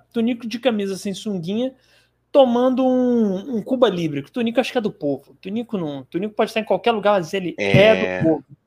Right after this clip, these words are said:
Speaker 1: E aí
Speaker 2: É,
Speaker 1: Tunico tomando
Speaker 2: cara.
Speaker 1: um Cuba Libre, Melinda ali do lado, e Melinda,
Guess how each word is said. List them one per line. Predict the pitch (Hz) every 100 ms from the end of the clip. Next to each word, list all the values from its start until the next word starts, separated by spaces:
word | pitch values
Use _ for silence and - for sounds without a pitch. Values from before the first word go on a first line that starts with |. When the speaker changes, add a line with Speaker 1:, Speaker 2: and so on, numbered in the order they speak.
| _ _ _ _ _ _ - - - 202
Speaker 1:
E |
aí | 240
Speaker 2:
É, | 277 320
Speaker 1:
Tunico | 277 -
tomando | 233 220 214 147
Speaker 2:
cara. | 254
Speaker 1:
um | 247
Cuba | - 226 240
Libre, | 220 247 262
Melinda | 247 240 220 233
ali | 214
do | 208 214
lado, | 208 226 240 233 240 240
e | 214
Melinda, | 226 202 226 233 214 156